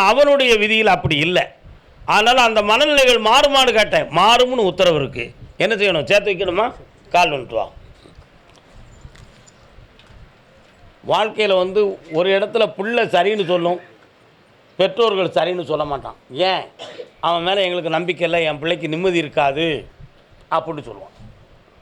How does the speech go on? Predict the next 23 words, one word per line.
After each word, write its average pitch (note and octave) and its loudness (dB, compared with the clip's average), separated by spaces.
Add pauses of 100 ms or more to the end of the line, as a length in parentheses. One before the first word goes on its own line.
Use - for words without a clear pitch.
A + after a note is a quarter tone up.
(1600)
புரியுதா? E3+ -6 (1040)
அதே G#3+ 2 (100)
மாதிரி A3+ 2 (180)
பிள்ளை, A#3+ 0
பெ-, E3 0 (100)
பெற்றோர்கள் C4 2
சரிம்பாங்க, G3+ 2 (800)
பிள்ளை D#4 4 (120)
சரின்னு G3+ 2
சொல்லாது. A#2+ -2 (220)
ஏன்? F3+ 2 (440)
அவன் G#3+ 0
கூட A3+ 2 (100)
வாழ்ந்த G#3+ 2 (100)
அனுபவத்துல G#3+ 2 (800)
இவன் G#3+ 2
நமக்கு F#3+ -2
செட் F#3 0
ஆக A3 4 (100)
மாட்டான், F#3+ 2
அதை F3 2
வீட்டுல G#3+ -2 (100)
சொல்ல A3 0